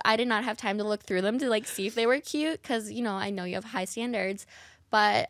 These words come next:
I was like, "Oh, this girl's a hot commodity." Do you feel like you're just going for the r-, wrong types of guys? Or can you, like, really get granular in, like, what you're looking for or the types of guys you're swiping on,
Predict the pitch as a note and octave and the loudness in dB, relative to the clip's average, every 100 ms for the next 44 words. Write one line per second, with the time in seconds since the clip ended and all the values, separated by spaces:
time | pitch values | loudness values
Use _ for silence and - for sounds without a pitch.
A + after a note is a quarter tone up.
0 | - - G#3+ A3+ A3+ A3+ - A#3+ A#3+ - | -2 0 0 -2 -4 -2 -4 -4 -6 -6
1 | B3 C4+ A3+ A3 G#3 A3+ G#3 B3 A3+ F#3+ | -6 -6 -6 -8 -6 -6 -4 -4 -4 -6
2 | F#3 F#3+ G3+ _ _ _ _ - A3 A#3+ | -6 -6 -8 _ _ _ _ -10 -4 -2
3 | B3 C4+ C#4 - A#3 A3 A3+ A3 G3+ G3+ | 0 -2 -4 -4 0 2 2 0 0 0
4 | G3+ - G#3+ G3+ G3+ G3 - F#3 F#3 F#3+ | -4 -10 -8 -4 -4 -6 -6 -6 -6 -6
5 | F#3 G3 - - G3+ G3 F#3+ - D4 C#4+ | -6 -4 -6 -4 -2 -2 -4 -4 -4 -4
6 | D#4 C#4 C4+ C4+ - B3 B3+ C#4+ E4 F4 | 0 2 4 4 0 -2 -2 -4 -4 -4
7 | G#3+ G3+ G#3+ A3+ - F#3 F#3+ G3+ G#3+ A3 | -4 -4 -2 -4 -4 -4 -4 -2 0 0
8 | A3 - G#3 G3 F#3+ F#3 - G3+ F#3+ - | -2 -4 -6 -6 -6 -4 -4 -4 -6 -6
9 | G3 - G#3 G3+ G3+ G3 - G3+ - G#3 | -8 -4 -2 0 -2 -4 -8 -8 -6 -2
10 | G3 G3 F#3+ - F#3 F3+ G#3+ A3 A3+ A3+ | -2 -2 -8 -8 -8 -6 -6 -4 -4 -6